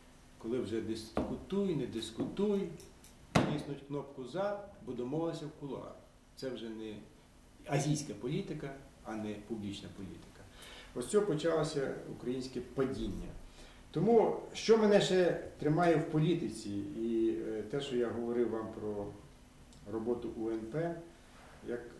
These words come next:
е, для об'єднання правих, це віра в те, що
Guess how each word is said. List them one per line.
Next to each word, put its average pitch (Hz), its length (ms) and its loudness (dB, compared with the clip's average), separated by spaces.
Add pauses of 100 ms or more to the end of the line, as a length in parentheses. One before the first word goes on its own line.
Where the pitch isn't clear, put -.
е, 107 200 -6
для 117 80 -2
об'єднання 117 460 -2
правих, 113 440 -2 (440)
це 143 300 0
віра 147 260 0
в 135 100 -4
те, 165 200 0
що 117 580 -2